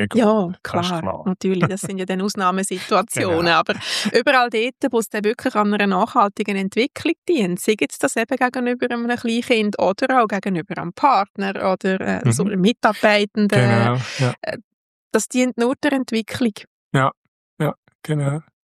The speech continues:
Speaker 1: Genau.
Speaker 2: Und das ist etwas, was nachhaltig nachher eigentlich allen etwas bringt.
Speaker 1: Ja.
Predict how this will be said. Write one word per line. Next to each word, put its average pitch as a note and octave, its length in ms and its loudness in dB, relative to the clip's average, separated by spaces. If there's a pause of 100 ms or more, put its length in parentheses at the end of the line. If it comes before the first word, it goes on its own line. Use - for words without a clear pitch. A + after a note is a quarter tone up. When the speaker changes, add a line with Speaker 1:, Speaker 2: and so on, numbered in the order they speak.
Speaker 1:
Genau. D#3 260 -2
Speaker 2:
Und A3 140 -10
das G#3+ 120 2
ist G#3 100 -2
etwas, A#3 280 -2
was A3 60 2
nachhaltig G#3+ 680 0
nachher G#3 320 0
eigentlich G3 400 -4
allen F3 360 0
etwas F3 380 -4
bringt. - 680 -6
Speaker 1:
Ja. B2+ 360 2